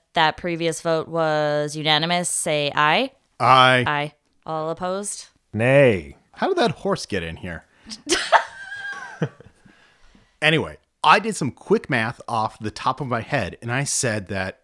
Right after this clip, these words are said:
Speaker 2: Cody, beautiful Cody, counted as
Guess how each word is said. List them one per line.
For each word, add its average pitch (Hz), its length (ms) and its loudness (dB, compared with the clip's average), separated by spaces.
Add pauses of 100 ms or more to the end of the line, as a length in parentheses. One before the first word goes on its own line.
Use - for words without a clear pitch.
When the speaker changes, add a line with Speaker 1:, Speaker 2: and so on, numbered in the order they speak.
(100)
Speaker 2:
Cody, 110 440 0 (120)
beautiful 123 320 0
Cody, 143 540 -4 (500)
counted 156 440 2
as 110 540 -4